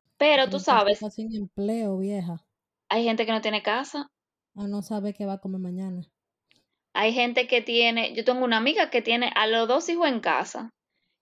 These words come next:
Speaker 1: y, y tiene que estarle dando clase, pero al mismo tiempo, eh, tiene que trabajar virtual.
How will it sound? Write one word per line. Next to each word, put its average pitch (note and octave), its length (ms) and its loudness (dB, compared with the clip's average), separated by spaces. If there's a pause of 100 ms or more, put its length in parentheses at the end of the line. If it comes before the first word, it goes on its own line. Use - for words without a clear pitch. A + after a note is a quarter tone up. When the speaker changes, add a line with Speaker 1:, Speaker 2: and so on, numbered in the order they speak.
(140)
Speaker 1:
y, A3 680 2
y A3 180 -4
tiene A#3 300 0
que A#3+ 320 2
estarle A3+ 340 0
dando A#3 300 0
clase, D3+ 540 -6 (560)
pero A3+ 160 4
al A3+ 80 0
mismo A#3+ 260 -2
tiempo, B3+ 600 0 (120)
eh, G#3 600 0 (100)
tiene G#3+ 240 0
que A#3+ 100 0
trabajar A3+ 380 0
virtual. D#3 520 -2